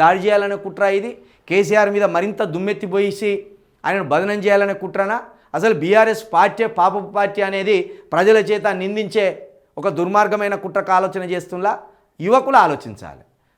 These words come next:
మన, మన, మన రాష్ట్ర యువకులు ఆలోచించాలి దీన్ని. ఎందుకంటే గుప్పెడు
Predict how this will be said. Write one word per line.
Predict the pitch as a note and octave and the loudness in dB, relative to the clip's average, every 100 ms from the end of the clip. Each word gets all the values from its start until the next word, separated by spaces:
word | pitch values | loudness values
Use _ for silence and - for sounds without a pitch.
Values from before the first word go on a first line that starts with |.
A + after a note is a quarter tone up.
| - | -6
మన, | E3 G3+ F#3 | -2 0 0
మన, | F#3+ F#3+ | 0 0
మన | F#3 F3+ | 2 4
రాష్ట్ర | A#3 A#3 C4 A#3 | 2 2 0 2
యువకులు | G#3 G3+ G3+ | 0 0 0
ఆలోచించాలి | D3+ - A#2 G#2+ F#2 | 0 -4 -12 -12 -14
దీన్ని. | E2+ E2 _ _ E3 | -16 -20 _ _ -6
ఎందుకంటే | A#3 A#3+ A3+ A#3+ C#4+ C#4+ - A#2+ C#3 | -4 -2 0 4 2 2 -10 -10 -8
గుప్పెడు | F#3 - C4 | -2 4 4